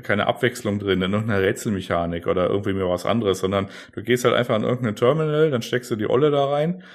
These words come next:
und, äh, dann sagt die irgendwie, „Ja, hier, schwierig, äh, und, äh, ich brauch Zeit und, äh, wenn sie Zeit braucht, kannst du da, kannst du Gift draufnehmen, dass jetzt Gegner kommen und die musst du halt wegmachen.“ Also das ist halt alles so fünfzehn Jahre altes Game Design und meine,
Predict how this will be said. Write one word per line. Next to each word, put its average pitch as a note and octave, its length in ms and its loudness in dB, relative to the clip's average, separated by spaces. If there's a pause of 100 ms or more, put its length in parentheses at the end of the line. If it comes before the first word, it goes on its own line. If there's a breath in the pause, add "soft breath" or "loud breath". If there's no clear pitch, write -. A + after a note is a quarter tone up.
(320 loud breath)
und, A2+ 340 4
äh, A2+ 140 4
dann A2 160 2
sagt B2+ 240 2
die B2 40 2
irgendwie, A#2 340 4
„Ja, G3+ 260 4
hier, G#3+ 260 -2
schwierig, F#3+ 560 -2 (320 loud breath)
äh, - 60 -4
und, C3+ 520 6
äh, B2 840 4
ich B2+ 140 -6
brauch B2 220 6
Zeit F#3 460 4
und, C#3+ 300 0
äh, A#2+ 320 -6
wenn B2+ 140 4
sie B2+ 100 -2
Zeit - 320 2
braucht, E3 340 4
kannst C3+ 220 0
du B2+ 80 4
da, B2 160 4 (140)
kannst C3 200 -2
du C3 80 -2
Gift E3+ 240 -2
draufnehmen, C3+ 500 2
dass B2 160 4
jetzt B2 180 0
Gegner B2+ 260 2
kommen D#3+ 260 4
und C#3+ 100 -4
die C3 60 -2
musst C#3+ 220 -2
du C#3 60 2
halt B2+ 320 2
wegmachen.“ F#2 460 0 (360 loud breath)
Also A2+ 200 0
das C3+ 200 -6
ist D#3 140 -6
halt C#3+ 260 4
alles C#3 320 2
so C3+ 120 -2
fünfzehn C#3 360 -4
Jahre A2+ 240 2
altes G2 320 0
Game F2+ 220 0
Design F2 440 -4
und F#2+ 300 -6
meine, G2 340 0